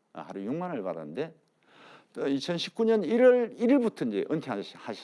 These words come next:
한 사람들은 육천 원을 더 받았습니다. 육천 원 아무것도 아닌 것 같지만은 또 한 달 받으면 이제 제법 크거든요. 그래서 그 금액이 한 백오십에서 백팔십만 원 정도 되는데, 이제 중요한 것은 이 실업급여 이거는요, 이제 사모님들이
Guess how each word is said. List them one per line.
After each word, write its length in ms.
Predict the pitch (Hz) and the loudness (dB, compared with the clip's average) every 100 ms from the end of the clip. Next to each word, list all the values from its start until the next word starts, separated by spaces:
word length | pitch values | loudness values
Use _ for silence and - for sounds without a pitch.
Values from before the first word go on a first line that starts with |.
| - | -14
한 260 | 85 110 101 | -10 -8 -8
사람들은 640 | - 87 85 78 101 85 - _ | -10 -12 -10 -12 -12 -12 -16 _
육천 280 | 165 185 202 | -8 -6 -6
원을 120 | 196 - | -6 -6
더 120 | - | -6
받았습니다. 560 | 123 131 - - - _ _ _ _ - | -6 -6 -8 -16 -20 _ _ _ _ -12
육천 260 | 131 147 143 | -10 -8 -6
원 80 | |
아무것도 380 | 85 90 104 143 | -6 -6 -8 -6
아닌 220 | 85 98 123 | -6 -4 -6
것 80 | |
같지만은 500 | 95 82 87 87 131 143 - - | -6 -8 -10 -8 -8 -10 -18 -12
또 80 | 175 | -6
한 180 | 202 | -2
달 140 | 214 160 | -2 -2
받으면 340 | 123 113 87 | -4 -6 -8
이제 180 | 71 73 | -10 -14
제법 260 | - 98 - | -10 -10 -10
크거든요. 600 | - 151 175 135 95 110 _ _ | -12 -8 -8 -8 -12 -16 _ _
그래서 180 | - - | -16 -12
그 180 | - 110 | -8 -6
금액이 600 | 139 135 113 107 135 131 - - - - - - | -4 -4 -4 -2 -2 -4 -8 -20 -20 -20 -20 -18
한 140 | 90 | -14
백오십에서 680 | 85 120 104 92 104 101 85 | -4 -2 0 -2 -4 -6 -4
백팔십만 600 | 87 117 - 135 160 117 | -8 -8 -8 -10 -6 -6
원 60 | 85 | -8
정도 260 | 80 78 - | -10 -14 -16
되는데, 480 | 65 67 69 69 67 | -16 -16 -18 -18 -18
이제 100 | 76 | -18
중요한 480 | - 90 101 117 98 | -14 -10 -8 -6 -6
것은 380 | 85 - 151 156 _ _ _ _ - | -8 -8 -10 -12 _ _ _ _ -16
이 580 | 151 143 139 135 131 - | -14 -12 -12 -12 -14 -12
실업급여 520 | - 156 160 - 85 | -6 -4 -4 -6 -6
이거는요, 640 | 71 73 76 65 107 80 - _ - | -6 -10 -14 -14 -12 -12 -16 _ -20
이제 80 | - | -16
사모님들이 800 | - 147 165 131 85 80 98 151 | -10 -8 -6 -4 -4 -4 -4 -6